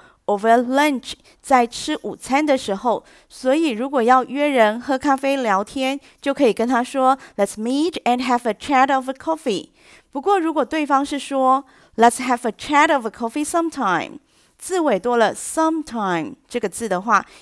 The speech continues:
意思就完全不一样咯。Sometime中文翻译成改天，意思是今天之后的某一个时间，完全不确定是什么时候哦。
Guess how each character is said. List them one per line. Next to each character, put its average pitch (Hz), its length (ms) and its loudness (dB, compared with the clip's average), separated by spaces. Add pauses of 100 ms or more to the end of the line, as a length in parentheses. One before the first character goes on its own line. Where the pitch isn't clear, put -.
(100)
意 180 120 -4
思 220 140 -6
就 247 100 -2
完 180 380 -2
全 196 260 -4
不 214 220 -6
一 190 140 -6
样 233 200 0
咯。 208 380 2 (320)
Sometime 330 680 0
中 240 200 -6
文 208 160 -2
翻 226 200 -4
译 226 80 -6
成 185 400 -4
改 - 300 -2
天， 247 400 -2 (320)
意 294 160 -2
思 254 180 -6
是 233 200 -6
今 320 240 -6
天 330 180 -2
之 330 160 -2
后 320 160 2
的 208 140 -2
某 180 320 -6
一 208 100 -8
个 269 220 0
时 190 240 -6
间， 220 340 -4 (220)
完 220 200 2
全 226 240 -2
不 208 120 -6
确 269 240 2
定 247 180 -4
是 226 100 -4
什 202 160 -6
么 165 120 -8
时 170 160 -8
候 202 240 0
哦。 175 240 0